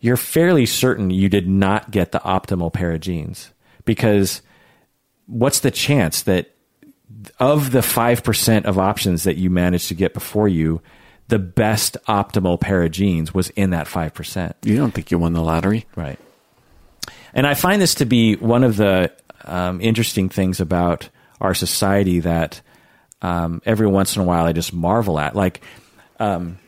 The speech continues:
Speaker 1: you know, when we were kids at the grocery store, there was, like, two kinds of potato chips. You had just regular Lay's. Um, I think Pringles has been around for a long time.
Speaker 2: Yeah.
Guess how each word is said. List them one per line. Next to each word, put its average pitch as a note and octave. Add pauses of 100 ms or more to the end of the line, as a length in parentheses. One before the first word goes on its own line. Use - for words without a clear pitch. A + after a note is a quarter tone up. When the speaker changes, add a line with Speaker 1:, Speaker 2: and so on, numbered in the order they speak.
(120)
Speaker 1:
you B2+
know, A#2
when A#2
we C#3+
were A2
kids F2 (480)
at G2+
the F#2
grocery B2
store, E2+ (460)
there A2+
was, F#2+ (260)
like, F#2
two E3+
kinds C3
of G#2
potato A#2
chips. - (880)
You A2
had G#2
just G#2
regular A#2+
Lay's. F#2 (1000)
Um, F#2+
I A2
think -
Pringles B2
has E2+
been E2+
around E2+
for E2+
a D#2
long D#2+
time. E2
Speaker 2:
Yeah. F2